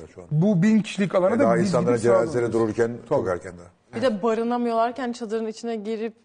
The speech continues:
Speaker 3: orada
Speaker 2: Hı.
Speaker 3: kalmaları daha elzem
Speaker 1: Evet,
Speaker 3: bir durum
Speaker 1: evet.
Speaker 3: olduğu için.
Speaker 2: Ama öyle bir yani sahada da
Speaker 1: <laughs>
Speaker 2: şey yani bir orası yani belki gitgide sahneye dönüşen vardı ya Ankara'da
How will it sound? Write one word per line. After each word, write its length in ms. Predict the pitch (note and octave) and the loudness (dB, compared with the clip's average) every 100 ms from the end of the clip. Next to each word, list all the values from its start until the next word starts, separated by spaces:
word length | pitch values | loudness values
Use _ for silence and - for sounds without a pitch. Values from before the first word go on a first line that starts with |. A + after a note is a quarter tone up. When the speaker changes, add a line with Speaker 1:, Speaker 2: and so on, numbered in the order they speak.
| _ - | _ -8
Speaker 3:
orada 180 | G3+ C#3 | -4 -4
Speaker 2:
Hı. 80 | C3 - | -6 -8
Speaker 3:
kalmaları 600 | - G#3 G#3 G#3+ G#3+ G3 | -6 -4 -4 -6 -8 -6
daha 300 | G#3 G#3+ G3+ | -4 -2 -4
elzem 200 | F#3+ G3 | -6 -4
Speaker 1:
Evet, 100 | G3+ | -4
Speaker 3:
bir 40 | F#3 | -4
durum 120 | F#3 | -4
Speaker 1:
evet. 80 | - - | -4 -4
Speaker 3:
olduğu 100 | A3 | -6
için. 320 | G#3 - G#3+ G#3 _ _ _ _ _ _ - | -10 -14 -20 -20 _ _ _ _ _ _ -4
Speaker 2:
Ama 200 | F#3+ - | -2 2
öyle 240 | G3 F#3+ | 2 2
bir 200 | G3 A3 | 0 -2
yani 220 | F#3 D#3+ | -2 -4
sahada 720 | D3 - E3 F3+ E3 G3 F#3+ | -4 0 2 2 2 0 2
da 120 | G3 A3 | 0 2
Speaker 1:
<laughs> 80 | |
Speaker 2:
şey 240 | D#3 E3 C3+ | 0 0 -2
yani 260 | C3+ C3+ | -2 0
bir 100 | D3+ - | -2 0
orası 400 | F3+ F3 - F3+ D#3 - | 0 0 -2 -4 -4 -4
yani 220 | E3 D3 | -2 0
belki 480 | D#3 D3 - E3 E3 - F3+ D3+ | 0 0 -4 -6 -6 -12 -14 -10
gitgide 320 | C#3+ D3 D3 D#3 | -8 -6 -4 -4
sahneye 420 | - C#3 D3+ D3 | -4 -4 -4 -4
dönüşen 400 | C3+ B2 C#3 B2+ | -6 -6 -6 -2
vardı 280 | C3 B2+ C#3 | -2 -2 -4
ya 260 | D3 C3 | -4 -2
Ankara'da 580 | A#2+ C3 B2 C3 B2+ B2+ | -2 -4 -4 -4 -2 -2